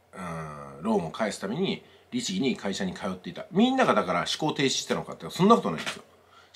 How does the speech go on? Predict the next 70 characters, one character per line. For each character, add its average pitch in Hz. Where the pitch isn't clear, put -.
思 247
考 240
し -
て、 214
停 -
止 196
し 190
て 196
る 151
に 90
違 147
い 151
な 165
い 123
と 98
い 98
う 104
ふ 123
う 117
に 160
考 -
え 214
て 202
る、 202
自 170
分 285
自 254
身 165
が 95
思 -
考 98
停 98
止 92
し -
て 110
る 85
ん -
で -
す -
よ -
ね。 85
そ -
れ 247
こ 233
そ 160
ど 214
ん 214
な 104
人 -
も 120
あ 147
ら 208
ゆ 262
る 156
挑 104
戦 90
を 80
し -
て、 92
ど 185
ん 208
な 160
人 -
も 98
辛 156
酸 143
を 127
舐 143
め 95
て、 -